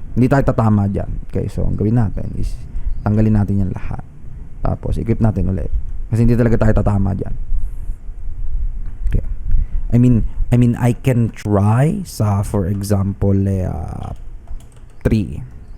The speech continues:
Okay? I can try, I can try. Pack, uh, nine. Okay,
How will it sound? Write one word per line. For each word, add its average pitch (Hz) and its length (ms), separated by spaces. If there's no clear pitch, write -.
Okay? 123 400
I 113 80
can 95 160
try, - 320
I - 160
can 90 160
try. - 240
Pack, 147 240
uh, 95 80
nine. 92 560
Okay, 98 240